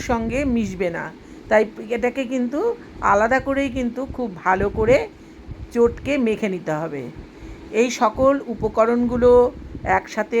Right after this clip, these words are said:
আমি এখন হাত দিয়ে খুব ভালো করে চটকে মেখে নিচ্ছি। তবে এই প্রসঙ্গে আমি একটু বলে রাখি, আমি যেভাবে এই রুটিগুলো বানাচ্ছি,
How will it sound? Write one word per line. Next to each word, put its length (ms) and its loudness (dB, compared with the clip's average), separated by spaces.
আমি 240 0
এখন 280 -2
হাত 260 -2
দিয়ে 220 2
খুব 240 0
ভালো 320 2
করে 260 0
চটকে 480 0
মেখে 320 -4
নিচ্ছি। 480 -10
তবে 280 6
এই 160 0
প্রসঙ্গে 520 -4
আমি 240 2
একটু 240 -6
বলে 260 0
রাখি, 380 0
আমি 280 2
যেভাবে 500 2
এই 140 0
রুটিগুলো 540 0
বানাচ্ছি, 580 0